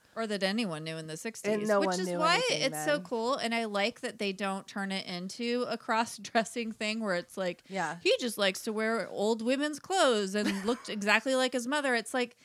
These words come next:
Speaker 2: And
Speaker 1: that's a
Speaker 2: murder
Speaker 1: little
Speaker 2: people.
Speaker 1: bit, like, not,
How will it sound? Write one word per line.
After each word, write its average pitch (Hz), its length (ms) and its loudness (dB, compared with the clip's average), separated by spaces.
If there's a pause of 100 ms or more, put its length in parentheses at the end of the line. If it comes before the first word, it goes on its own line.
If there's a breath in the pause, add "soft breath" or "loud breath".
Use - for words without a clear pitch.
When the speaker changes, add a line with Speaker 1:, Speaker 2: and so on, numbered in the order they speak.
(100 soft breath)
Speaker 2:
And 262 240 -8
Speaker 1:
that's 302 240 6
a - 20 6
Speaker 2:
murder 202 200 4
Speaker 1:
little 269 320 6
Speaker 2:
people. - 60 0
Speaker 1:
bit, 247 320 2
like, 202 280 2
not, 196 420 2